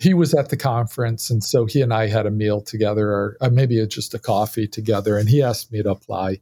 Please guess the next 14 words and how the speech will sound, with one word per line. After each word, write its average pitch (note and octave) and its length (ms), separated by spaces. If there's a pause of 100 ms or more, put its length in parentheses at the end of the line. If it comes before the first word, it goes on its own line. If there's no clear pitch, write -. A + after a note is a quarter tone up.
(100)
And D3 160
so D#3 240
it D#3+ 100
was, C#3+ 460
it D3 140
was B2 160
kind B2 240
of A2 120
a, A#2 120
a A#2+ 160
process A#2 680
of G#2 120
God G#2+ 320
saying, G#2 880